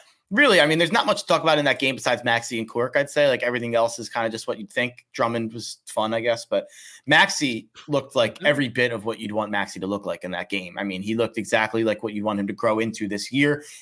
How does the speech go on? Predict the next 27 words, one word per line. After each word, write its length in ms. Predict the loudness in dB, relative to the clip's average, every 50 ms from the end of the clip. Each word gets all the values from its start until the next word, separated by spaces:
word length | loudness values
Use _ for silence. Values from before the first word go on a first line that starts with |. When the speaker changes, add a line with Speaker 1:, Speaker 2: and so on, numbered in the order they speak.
| -4 -2
Speaker 1:
And 200 | 0 0 0 0
Furkan 400 | 0 0 2 2 2 2 2 2
Korkmaz, 500 | 0 -2 0 0 2 2 2 2 0 0
who 180 | 0 0 0
knew 360 | 2 2 2 2 2 0 -2 -4 -8 -20 -20 _ _ 2
that 280 | 2 4 4 2 2 2
all 200 | 4 4 4 2
we 140 | 0 0
needed 340 | 0 0 0 0 -2 -2 -2
was 140 | -4 -4 -2
a 60 | -2
more 240 | -2 0 0 0 2
handsome 340 | 2 2 0 0 -2 -4 -4
Furkan 560 | -2 0 0 0 0 -2 -2 -2 -4 -6 -8
to, 360 | -4 -2 -2 0 0 -2 -2 -4
to 240 | -4 -4 -4 -4 -4 -6 -10 -4 0
elevate 360 | 2 2 2 2 0 -2 -4 -4
to 100 | -6 -4
a 20 |
title 240 | -2 0 0 0 0
contender? 460 | -4 -8 -10 -10 -10 -10 -10 -12 -12 _ _ _ _ _ _ _ _ _ _ -10
Speaker 2:
Mm, 200 | -8 -8 -8 -10 -16 _ _ _ _ _ _ _ -10
that 120 | -10 -8
two 160 | -4 -2 0
thousand 260 | 2 2 2 0 -2 -2
nineteen 460 | -2 -2 -2 -4 -4 -4 -4 -4 -4
team. 380 | -6 -8 -6 -6 -6 -8 -10